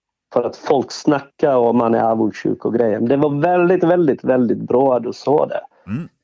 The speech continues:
Speaker 1: Det är inte många som, det är väldigt många som vill vara Zlatan, men det är inte många som vill träna som Zlatan. Det är ingen som, som vill göra så mycket saker som Zlatan.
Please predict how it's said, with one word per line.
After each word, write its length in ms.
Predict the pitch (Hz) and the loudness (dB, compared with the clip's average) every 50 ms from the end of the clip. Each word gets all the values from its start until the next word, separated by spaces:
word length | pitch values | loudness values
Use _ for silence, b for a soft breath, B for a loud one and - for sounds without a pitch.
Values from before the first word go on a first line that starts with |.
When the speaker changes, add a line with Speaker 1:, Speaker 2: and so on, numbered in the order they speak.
| _ _ _ _ _ - | _ _ _ _ _ -4
Speaker 1:
Det 100 | - 127 | -2 0
är 60 | 139 | 2
inte 240 | 147 170 165 170 170 | 2 2 2 2 2
många 360 | 156 165 180 180 170 156 147 | 2 2 2 4 4 2 2
som, 220 | 135 - 151 143 127 | 2 0 0 2 2
det 80 | 147 | 2
är 40 | 147 | 2
väldigt 320 | 139 156 165 165 151 143 - | 2 2 2 2 2 2 2
många 280 | 165 170 160 143 135 | 2 4 4 2 2
som 200 | 127 147 143 143 | 2 2 2 2
vill 180 | 135 165 190 175 | 4 4 2 2
vara 340 | 156 165 160 143 131 123 113 | 2 2 2 2 2 2 0
Zlatan, 520 | - 123 113 - _ - - - 110 110 | 0 -2 -4 -4 _ -6 -4 -2 -2 -2
men 140 | - 117 117 | -2 -2 0
det 60 | 123 | 0
är 20 | 135 | 2
inte 200 | 135 131 - - | 0 2 2 2
många 260 | 135 143 139 131 123 | 2 2 2 2 0
som 180 | - - - 120 | 0 0 0 0
vill 160 | 120 110 110 | 0 0 -2
träna 460 | - - - 127 139 143 135 127 110 | -4 -2 0 2 2 2 2 0 -2
som 200 | - - - 113 | -2 -2 -4 -4
Zlatan. 460 | 107 - 120 107 - _ - - - 107 | 0 0 -2 -2 -2 _ -10 -6 -4 0
Det 80 | 113 | 2
är 40 | 120 | 2
ingen 200 | 131 131 123 113 | 2 2 2 0
som, 380 | 113 - 117 110 113 117 120 - | -2 -2 -4 -2 -2 -4 -6 -8
som 280 | - - - 113 117 113 | -10 -8 -6 -4 -4 -2
vill 320 | 120 127 120 117 113 113 | 0 0 2 2 2 2
göra 300 | 120 131 135 135 131 127 | 2 2 2 2 0 0
så 180 | 113 - - - | -2 -4 -4 -4
mycket 440 | - 113 113 _ - - - 117 113 | -4 -4 -6 _ -6 -6 -6 -6 -6
saker 420 | - - - - - - - - | -8 -8 -6 -6 -8 -12 -14 -16
som 240 | - - - 110 110 | -14 -12 -10 -10 -10
Zlatan. 380 | 110 - 104 - _ - - | -8 -6 -8 -8 _ -14 -20